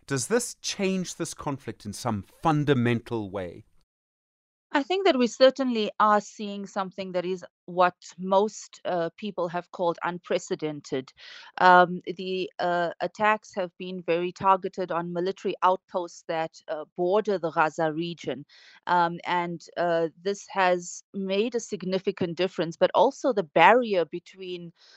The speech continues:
Speaker 2: uh, Gaza and the nineteen forty-eight territories,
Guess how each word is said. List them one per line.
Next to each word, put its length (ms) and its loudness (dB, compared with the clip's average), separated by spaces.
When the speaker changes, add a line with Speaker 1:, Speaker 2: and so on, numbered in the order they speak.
Speaker 2:
uh, 260 4
Gaza 580 2
and 340 -2
the 80 -8
nineteen 320 -6
forty-eight 500 2
territories, 880 -2